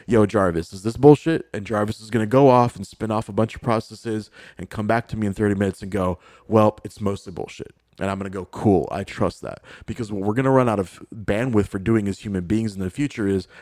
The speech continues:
discerning this shit for ourselves. It's gonna be way too freaking hard in the future to try to sit there and hand go through eighty-five different research papers and documents to try to find out what the truth is.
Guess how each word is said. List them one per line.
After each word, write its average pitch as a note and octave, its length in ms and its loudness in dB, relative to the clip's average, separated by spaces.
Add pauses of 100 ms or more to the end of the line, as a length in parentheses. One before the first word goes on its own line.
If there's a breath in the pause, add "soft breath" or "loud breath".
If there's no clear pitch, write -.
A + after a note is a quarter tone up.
(120 loud breath)
discerning A2 600 -4
this F#2+ 120 -2
shit - 220 -8
for E2 180 -6
ourselves. C#2 540 -8 (320 loud breath)
It's F#2 180 -6
gonna G2+ 160 -6
be F#2+ 140 -2
way F#2 320 2
too - 180 -8
freaking G2 360 -6
hard E2+ 260 -2
in E2 40 -6
the E2+ 80 -8
future F#2+ 380 -4
to F2 100 -8
try F#2+ 220 -2
to F2 160 -4 (320 loud breath)
sit - 280 -8
there G2+ 120 -2
and G2 140 -6
hand A2 560 -4
go G#2 180 4
through G2 560 -2 (400 loud breath)
eighty-five G#2 460 0
different G2 280 -2
research G2 380 -6
papers G2+ 560 -2
and F#2 180 -8
documents F#2+ 640 -4
to G#2 100 -14
try G2 200 -2
to F2+ 80 0
find F#2+ 280 -4
out D#2+ 80 0
what D#2 120 -2
the C#2+ 80 -10
truth C2 320 -10
is. - 220 -14